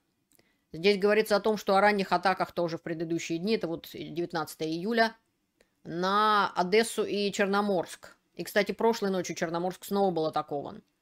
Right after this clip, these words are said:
И Россия целенаправленно атакует хранилище зерна и ин-, инфраструктуру международных и украинских партнеров торговых.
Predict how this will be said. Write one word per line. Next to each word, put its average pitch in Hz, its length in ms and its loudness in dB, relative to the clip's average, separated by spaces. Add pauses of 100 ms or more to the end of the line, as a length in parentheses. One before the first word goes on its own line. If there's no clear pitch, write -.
(500)
И - 60 -6
Россия 196 440 0 (420)
целенаправленно 220 720 6
атакует 208 520 2 (280)
хранилище 185 600 0
зерна 156 420 -4 (1160)
и 190 600 2 (380)
ин-, 170 380 -2
инфраструктуру 208 720 2
международных 190 760 0
и 190 80 2
украинских 180 560 0
партнеров 170 440 -2
торговых. 143 500 -8